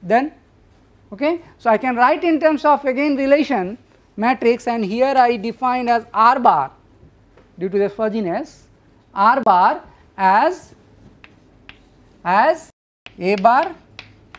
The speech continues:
cross B bar, then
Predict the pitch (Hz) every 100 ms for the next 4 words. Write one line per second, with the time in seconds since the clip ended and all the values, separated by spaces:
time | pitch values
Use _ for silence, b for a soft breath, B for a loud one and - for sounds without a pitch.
0 | - _ - 180 196 240 - 185 185 147
1 | 143 143 - - _ _ - _ _ _
2 | _ _ _ 202 294 370